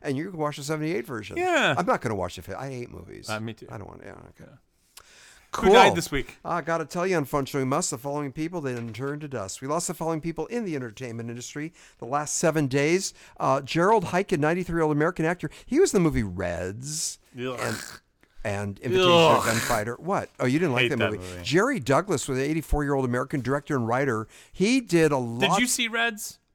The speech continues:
Speaker 1: No, I wouldn't
Speaker 2: Save
Speaker 1: see
Speaker 2: yourself
Speaker 1: that
Speaker 2: a
Speaker 1: movie.
Speaker 2: lot of time.
Speaker 1: It's long, isn't it long?
Speaker 2: Oh, yeah. And nothing fucking happens either. Just a bunch of
Speaker 1: Yeah.
Speaker 2: talking and bullshit and like,
Speaker 1: Yeah.
Speaker 2: "Oh, we're gonna revolt," and then they never really do anything. It's like, pfft, Warren Beatty and, uh,
Speaker 1: Yeah,
Speaker 2: what's her
Speaker 1: what's, what's her
Speaker 2: nose?
Speaker 1: name? Yeah,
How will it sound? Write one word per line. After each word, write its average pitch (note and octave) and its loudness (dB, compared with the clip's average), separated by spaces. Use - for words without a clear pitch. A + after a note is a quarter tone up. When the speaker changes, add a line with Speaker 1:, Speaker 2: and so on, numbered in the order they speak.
Speaker 1:
No, B2 0
I G#2 -4
wouldn't A#2+ -4
Speaker 2:
Save E3 2
Speaker 1:
see D#3+ -4
Speaker 2:
yourself C#3 0
Speaker 1:
that C#3 -6
Speaker 2:
a - -4
Speaker 1:
movie. B2+ -2
Speaker 2:
lot A#2 2
of G#2+ -8
time. A2+ -6
Speaker 1:
It's G2+ -4
long, C3 -2
isn't A2 -8
it A#2 -8
long? G2+ -8
Speaker 2:
Oh, A#2 -6
yeah. F#2 -10
And D3 -6
nothing F#3 -2
fucking F3+ 0
happens A#2 -4
either. F2 -16
Just - -12
a D3+ -4
bunch D#3+ -2
of B2 -10
Speaker 1:
Yeah. - -20
Speaker 2:
talking C#3+ -4
and G#2 -10
bullshit B2+ -8
and A#2+ -10
like, G#2+ 0
Speaker 1:
Yeah. B2+ 2
Speaker 2:
"Oh, G3+ 4
we're F3 -2
gonna G#3+ -2
revolt," F#3+ 0
and B2+ -8
then B2+ -4
they B2+ -4
never A#2+ -6
really C3+ -4
do G#2 -10
anything. A#2 -8
It's G#2 -16
like, G#2+ -18
pfft, - -14
Warren C3 0
Beatty B2+ -2
and, A2 -6
uh, G2+ -4
Speaker 1:
Yeah, A2 -2
Speaker 2:
what's A#2+ -2
her B2 -2
Speaker 1:
what's, B2+ -4
what's B2+ 0
her C3+ -2
Speaker 2:
nose? A2 -4
Speaker 1:
name? G2 -10
Yeah, G#2+ -8